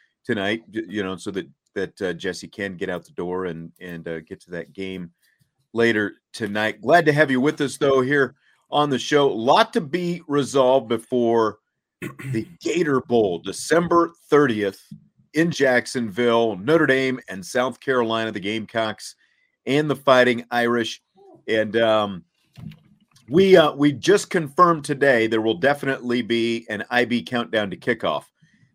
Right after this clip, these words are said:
that morning. It is a Friday, so that's, I just, you know, we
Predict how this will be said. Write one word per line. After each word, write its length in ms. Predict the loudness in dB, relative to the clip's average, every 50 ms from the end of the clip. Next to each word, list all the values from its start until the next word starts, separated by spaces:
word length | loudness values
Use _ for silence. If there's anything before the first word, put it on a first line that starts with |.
| _
that 200 | -6 -4 -4 -6
morning. 320 | -6 -8 -8 -8 -8 -10 -6
It 120 | 0 2 2
is 160 | 2 2 0
a 80 | -4 -12 _ _
Friday, 840 | 2 4 6 6 6 4 4 2 0 -2 -4 -6 -8 -8 -10 -12 _ _ _
so 680 | -18 -12 -6 -2 -2 -2 0 -2 -2 -4 -4 -4 -6 -6 -6
that's, 200 | -6 -6 -6 -6
I 140 | -8 -8 -8
just, 240 | -8 -12 -14 -16 _ _ _
you 100 | -14 -12
know, 160 | -12 -12 -12 -12
we 140 | -14 -14